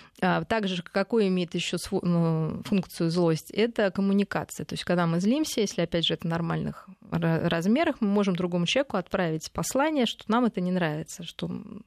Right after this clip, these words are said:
да, нужно прекратить, а, ну, как-то нарушать наши интересы. И, в принципе, это правильно, потому что каждый человек имеет право на защиту своих интересов,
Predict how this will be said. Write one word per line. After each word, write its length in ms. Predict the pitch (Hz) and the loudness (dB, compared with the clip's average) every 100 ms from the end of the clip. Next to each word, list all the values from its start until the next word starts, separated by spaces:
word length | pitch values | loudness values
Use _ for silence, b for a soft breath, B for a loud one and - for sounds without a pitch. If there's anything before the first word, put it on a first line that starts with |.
| _ - | _ -2
да, 300 | 196 190 175 - - | 0 0 -2 -12 -8
нужно 380 | 180 190 185 170 | 0 2 2 0
прекратить, 680 | - - 180 180 277 269 - B B B | -2 -2 0 0 -2 -4 -10 B B B
а, 140 | - 170 | -2 2
ну, 100 | 214 | 2
как-то 280 | 190 - 175 | 0 0 0
нарушать 420 | 165 160 202 190 | 0 0 -2 0
наши 260 | 170 - | 0 0
интересы. 520 | 180 170 180 156 - 160 B B B B _ _ _ _ 214 | 0 0 0 0 -4 -10 B B B B _ _ _ _ 0
И, 60 | |
в 40 | 214 | 2
принципе, 360 | 277 - 294 | 2 2 -2
это 120 | 269 | -4
правильно, 420 | - 262 247 185 165 | 0 2 4 2 -2
потому 220 | - 170 | -6 -6
что 80 | - | -2
каждый 220 | 226 214 | 0 0
человек 240 | 269 277 | 0 0
имеет 260 | 185 196 - | 2 2 0
право 320 | 190 226 214 | 0 2 2
на 300 | 170 170 160 - | 0 -2 -4 -4
защиту 400 | 170 - 175 160 | -2 0 -2 -4
своих 340 | - 170 165 | -6 -4 0
интересов, 540 | 175 220 220 311 - | 0 2 2 2 0